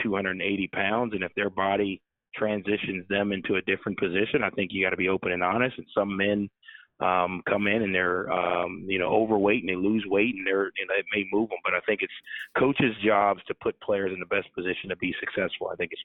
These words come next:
players' job, um, to take the coaching,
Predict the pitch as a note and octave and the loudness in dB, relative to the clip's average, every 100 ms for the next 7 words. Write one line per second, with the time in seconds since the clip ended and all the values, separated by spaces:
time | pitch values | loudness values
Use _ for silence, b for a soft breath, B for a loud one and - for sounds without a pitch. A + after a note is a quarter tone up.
0 | - G2+ A2 G2+ - F2+ F2 E2+ _ _ | 0 2 2 0 0 0 2 -2 _ _
1 | B B B B F2 E2+ E2+ E2 E2+ - | B B B B -4 -2 -2 -6 -10 -8
2 | - F#2+ F2+ E2+ E2 D#2+ _ _ _ _ | -2 0 0 0 -2 -4 _ _ _ _
3 | _ _ _ _ _ - A2 A#2 B2+ - | _ _ _ _ _ 0 0 0 -2 0
4 | G2 F#2 F#2+ F2+ E2+ F#2+ | 0 0 -2 -4 -6 -10